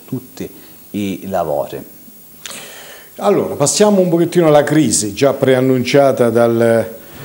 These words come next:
Speaker 2: ehm, dal segretario Francesco D'Amico della C G I L. Salvatore Gambuzza, Gamuzza e Salvatore Emmolo sono rappresentanti sindacali della Dasti, dipendenti della Dasti, operano qui nel territorio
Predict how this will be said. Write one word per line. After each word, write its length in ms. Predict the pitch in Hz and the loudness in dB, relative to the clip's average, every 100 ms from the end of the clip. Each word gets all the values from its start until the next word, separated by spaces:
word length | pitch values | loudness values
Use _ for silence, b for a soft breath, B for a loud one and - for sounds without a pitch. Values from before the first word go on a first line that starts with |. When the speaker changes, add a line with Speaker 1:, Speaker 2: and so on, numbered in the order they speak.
| B - | B -12
Speaker 2:
ehm, 1300 | 113 110 110 110 110 110 107 107 107 107 107 107 110 | -8 -6 -4 -4 -4 -4 -4 -4 -6 -8 -10 -10 -4
dal 160 | 113 | -4
segretario 640 | - 117 117 113 123 117 113 | -2 0 0 2 2 2 0
Francesco 560 | - 113 120 120 - | 0 -4 -2 -2 -2
D'Amico 440 | 117 117 117 104 107 | -4 -2 -2 -4 -4
della 200 | 107 110 | -4 -4
C 220 | 107 107 | -6 -8
G 80 | 101 | -6
I 200 | 107 95 | -6 -6
L. 160 | 92 92 73 B B | -8 -12 -14 B B
Salvatore 580 | - - 139 156 165 160 | -2 2 4 4 4 2
Gambuzza, 720 | 151 165 170 165 - 143 127 131 | 2 0 0 -2 -2 -2 -4 -6
Gamuzza 720 | 113 147 160 151 - - 104 - B B B | 0 2 2 -2 -2 -4 -4 -10 B B B
e 280 | 123 135 127 | 0 2 2
Salvatore 640 | - 127 135 165 160 185 | 2 0 2 4 4 4
Emmolo 400 | 151 151 143 131 | 4 2 2 0
sono 240 | 120 135 120 | 0 -2 -2
rappresentanti 580 | 131 135 120 127 131 113 | -2 -2 -4 -2 -2 -2
sindacali 540 | - 127 123 135 117 | -4 -4 -2 -2 -2
della 220 | 110 110 | -2 -4
Dasti, 460 | 104 107 95 - 101 B B B | -4 -4 -4 -8 -10 B B B
dipendenti 460 | - 127 131 135 127 | -8 -4 -2 0 0
della 240 | 127 131 | 0 0
Dasti, 420 | 143 175 165 - 123 | 2 2 2 0 0
operano 460 | 139 139 123 120 | 2 2 0 0
qui 200 | 120 131 | -4 -4
nel 180 | 113 110 | -4 -6
territorio 840 | 127 117 139 127 117 110 - - | -6 -4 -2 -2 -2 -6 -12 -18